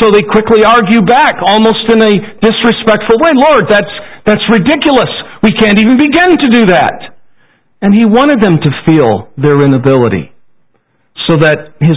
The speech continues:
miracle would appear all the more striking and all the more gracious.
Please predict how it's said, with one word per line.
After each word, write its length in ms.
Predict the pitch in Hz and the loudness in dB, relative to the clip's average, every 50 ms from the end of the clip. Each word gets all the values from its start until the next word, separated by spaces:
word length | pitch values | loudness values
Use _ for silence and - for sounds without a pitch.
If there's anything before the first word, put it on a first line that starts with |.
| 131 | 0
miracle 460 | 156 160 165 175 190 196 190 - 156 139 | 0 2 2 2 0 0 0 0 0 0
would 120 | 139 131 | 0 0
appear 280 | 135 - - 160 147 139 | -2 -2 -2 0 0 2
all 240 | 135 139 147 156 156 | 2 2 2 2 2
the 80 | 160 | 0
more 180 | 175 180 180 180 - - | 0 0 0 -2 -4 -4
striking 560 | - - 196 208 208 208 - 143 110 87 - _ _ _ _ _ _ _ _ _ _ _ _ _ _ _ _ _ _ _ _ _ _ _ _ | -2 -2 -2 -2 -2 -4 -4 -4 -6 -6 -8 _ _ _ _ _ _ _ _ _ _ _ _ _ _ _ _ _ _ _ _ _ _ _ _
and 120 | 131 127 131 | -2 0 2
all 160 | 131 135 139 | 2 2 2
the 60 | 139 | 2
more 220 | 147 151 151 156 | 2 2 2 0
gracious. 520 | 143 160 165 170 185 185 - - 98 - | 0 0 0 0 0 -2 -4 -6 -8 -8